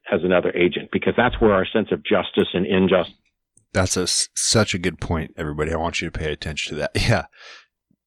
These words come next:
Speaker 2: Whether, when we're driving and whether we can make a right here or not, or any of those actions, or whether the fucking peanut butter was stocked that we wanted, or,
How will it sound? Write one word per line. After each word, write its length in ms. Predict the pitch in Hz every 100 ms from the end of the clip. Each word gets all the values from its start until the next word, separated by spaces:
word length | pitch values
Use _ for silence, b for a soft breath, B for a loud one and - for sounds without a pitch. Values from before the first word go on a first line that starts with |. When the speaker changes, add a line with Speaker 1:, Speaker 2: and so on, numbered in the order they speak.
| _ _ _
Speaker 2:
Whether, 320 | 117 113 107
when 220 | 117 117 117
we're 140 | 104
driving 720 | 95 101 98 104 98 92 85 85
and 280 | 87 82 80 _
whether 320 | - 98 92
we 100 | 92
can 180 | 90 101
make 180 | 95 92
a 80 | 85
right 400 | 85 90 90 -
here 420 | - - 92 80
or 220 | 78 76 82
not, 440 | 80 73 73 -
or 320 | - 80 73 B B B B -
any 240 | 107 113
of 160 | 110 98
those 280 | 101 98 90
actions, 600 | 90 87 - - 85 78
or 80 | 85
whether 360 | 95 92 92
the 120 | 85 80
fucking 380 | - 104 92
peanut 320 | 87 - 98 82
butter 220 | 82 78
was 180 | 80 -
stocked 420 | - 90 76 -
that 160 | 90
we 100 | -
wanted, 460 | 87 87 80 80 76
or, 260 | 76 71